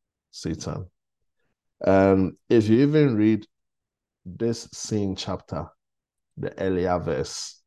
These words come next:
Matthew chapter thirteen, verse four, the Bible lets us know that uh, especially the parable of the sower, which we dealt s-, some time past, that when the sower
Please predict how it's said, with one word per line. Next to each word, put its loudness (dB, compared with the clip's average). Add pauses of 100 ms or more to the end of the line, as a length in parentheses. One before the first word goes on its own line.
Matthew -2
chapter -2
thirteen, 0
verse 0
four, -2 (920)
the -2
Bible 6
lets 2
us -4
know -4
that -2 (800)
uh, 0
especially -2
the -2
parable 2
of 0
the -2
sower, -4
which -6
we -4
dealt -2
s-, -12 (200)
some -4
time -2
past, -6 (880)
that 6 (540)
when 4
the 0
sower 2